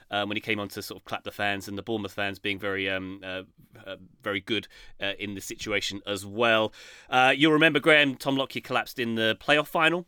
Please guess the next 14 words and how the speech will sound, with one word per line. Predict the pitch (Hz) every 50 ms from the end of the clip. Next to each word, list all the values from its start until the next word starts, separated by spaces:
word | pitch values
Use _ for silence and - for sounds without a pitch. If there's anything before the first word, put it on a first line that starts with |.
| _ -
over | 117 117 113
the | 113 113
summer | - - 127 127 131 135
as | 135 123 113
well, | 117 123 131 139 143 151 151 -
where, | 123 120 113 110 107 107 110 113 - _ _ _ -
uh, | 107 104 101 101 101 104
Luton | 107 120 120 110 104
were | 101 101
promoted | - - 110 117 123 131 - 120 117
and | 113
that | 110 -
game | - 110 104 95 95 - _
continued. | - - 90 - - 123 117 131 156 -